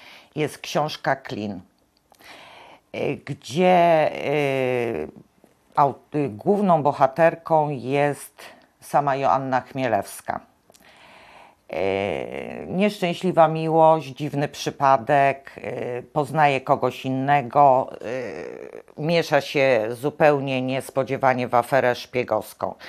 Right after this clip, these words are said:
Zresztą pani Joanna bardzo często jako bohaterkę, e, swoich książek sensacyjnych, swoich kryminałów, e,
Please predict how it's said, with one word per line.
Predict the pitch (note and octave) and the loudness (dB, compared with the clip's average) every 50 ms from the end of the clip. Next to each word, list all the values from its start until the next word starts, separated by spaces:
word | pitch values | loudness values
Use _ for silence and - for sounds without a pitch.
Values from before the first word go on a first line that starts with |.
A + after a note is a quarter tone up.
| - - - - | -20 -20 -16 -12
Zresztą | - F#3+ - - G3+ | -10 -6 -2 -2 0
pani | G3 G3+ F3+ F#3+ F#3+ | 2 2 0 2 2
Joanna | F3+ F3+ F3 F3 E3 F3 E3+ | 4 4 4 4 4 2 2
bardzo | D#3+ - E3 C#3 B2 E3 E3 | 4 4 2 2 2 0 0
często | - - F3+ E3 D3+ - - - - B2+ A#2 A2 - - - - - - - - | 0 0 0 0 -2 -4 -2 2 4 4 4 4 0 -6 -20 -20 -20 -18 -8 -4
jako | - C#3+ C3+ - - C#3 B2 C3 | -2 -2 0 2 2 2 2 4
bohaterkę, | - D#3+ D3 - D3 C3+ - - D#3 C#3 B2 - - - C#3 A#2+ B2 G#2+ C2 - - F2+ - - G#2 G2+ - - - D2 D#2+ | 2 0 2 4 2 2 2 2 0 0 0 -2 -2 2 4 4 4 4 2 0 -2 -6 -8 -8 -8 -10 -10 -10 -10 -10 -10
e, | G#2+ | -10
swoich | A2+ - - - D#3 C#3 C3 A#2 - | -10 -8 -2 0 0 0 0 -2 -8
książek | - - - - D3+ B2 A#2+ A#2 - A#2 G#2+ A#2+ C#3 C#3+ - - - - - _ _ _ _ _ _ _ - | -12 -6 0 2 2 2 0 -2 -2 2 2 2 2 0 -4 -12 -18 -18 -18 _ _ _ _ _ _ _ -14
sensacyjnych, | - - C#3 C3+ C3 - B2+ A#2 - - B2 A#2 A2+ A2+ C3 C#3 - | -8 -6 -4 -4 -2 -2 -4 -4 -4 -4 -4 -4 -4 -4 -6 -8 -8
swoich | - - C3+ B2 B2+ | -6 -4 -4 -4 -6
kryminałów, | - - B2+ B2+ C3 B2 B2 A#2+ A2 G#2+ G#2 A2 B2 C#3 F#3 G#3+ - - _ - - - - - - - - - | -6 -6 -6 -4 -4 -2 0 2 2 2 4 2 2 2 2 0 -4 -10 _ -20 -20 -20 -20 -20 -20 -20 -10 -4
e, | - | -2